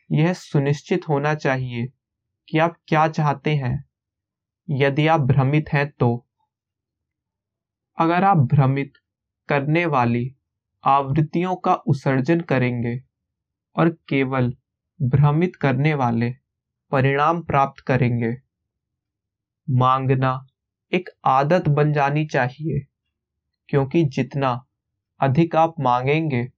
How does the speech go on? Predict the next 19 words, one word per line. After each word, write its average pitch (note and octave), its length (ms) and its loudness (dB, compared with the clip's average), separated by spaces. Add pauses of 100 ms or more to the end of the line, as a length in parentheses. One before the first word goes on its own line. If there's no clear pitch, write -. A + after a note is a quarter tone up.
(580)
उतना E3+ 400 0
ही E3 280 0
अधिक C3+ 360 2 (480)
आपको D3 360 0
प्राप्त C#3 600 -2
होगा। A#2+ 440 0 (880)
हालांकि C3+ 840 0 (540)
एक D#3 240 2
से F3+ 300 -2
अधिक D3 360 2
बार A#2 340 -2 (520)
ऑर्डर D3 400 2
देना D#3 300 2
जरूरी C#3 460 0
नहीं C#3 280 -4
है। B2+ 280 -6 (840)
जब C3+ 260 0
आप D3+ 140 2
सुनिश्चित C3+ 600 -2